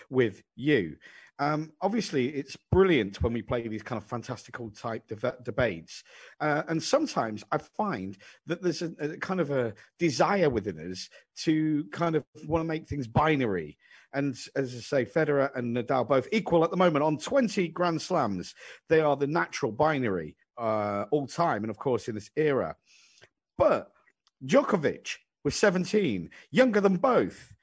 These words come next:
I've said it before, and I actually believe that Djokovic, uh, has the hybrid game, the advantage, uh, of y-, uh, relative youth, youth compared to both the aforementioned,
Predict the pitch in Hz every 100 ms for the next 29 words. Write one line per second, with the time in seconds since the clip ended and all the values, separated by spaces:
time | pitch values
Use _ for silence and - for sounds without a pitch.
0 | _ _ _ 185 202 - 254 220 208 240
1 | 196 160 165 170 190 - 185 151 196 185
2 | 143 98 92 - - - 160 139 277 -
3 | 180 160 123 - - 135 143 139 131 131
4 | 151 139 117 190 240 208 135 101 101 95
5 | 113 175 - - - - 127 139 135 135
6 | 127 - 127 123 226 254 165 101 90 -
7 | - - _ - 139 131 135 135 120 110
8 | - _ _ _ _ _ - 127 160 151
9 | 131 160 175 - 113 98 98 110 - -
10 | 127 120 107 - 113 127 127 117 - 123
11 | 113 104 131 120 107 _ _ - - 131
12 | 131 - 123 120 110 - 104 95